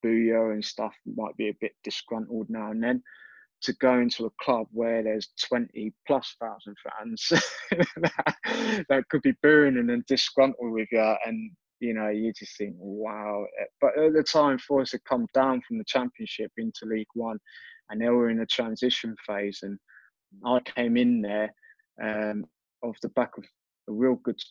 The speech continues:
goal scoring record from Wycombe, to come there to say, you know, like, you know, "What do you want me to <laughs> do?" Like, the change room was pretty much gone. Um, uh, it was,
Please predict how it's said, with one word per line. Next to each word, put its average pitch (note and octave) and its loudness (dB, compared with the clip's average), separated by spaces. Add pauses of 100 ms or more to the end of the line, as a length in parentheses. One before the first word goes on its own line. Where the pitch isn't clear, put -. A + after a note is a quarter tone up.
goal C3 0
scoring A2 -2
record A#2+ -2
from A2 -6
Wycombe, A#2+ -4
to - -12
come B2 2
there A2 -2
to G#2 -12
say, A2 -4 (160)
you A#2 -8
know, G2+ -10 (800)
like, G#2 -8 (640)
you A#2 -8
know, F2+ -10
"What A#2+ -6 (120)
do A2+ -4
you A#2+ 0
want A#2+ -2
me B2 2
to - -12
<laughs> F#3+ 2
do?" C#3+ 4
Like, A#2 0 (460)
the A2+ -6
change C3 4
room A2+ 0
was G#2+ -4
pretty G#2+ -6
much G#2 -8 (120)
gone. G#2+ -2 (500)
Um, G#2+ -4 (500)
uh, G#2 -4
it A2 -6
was, - -6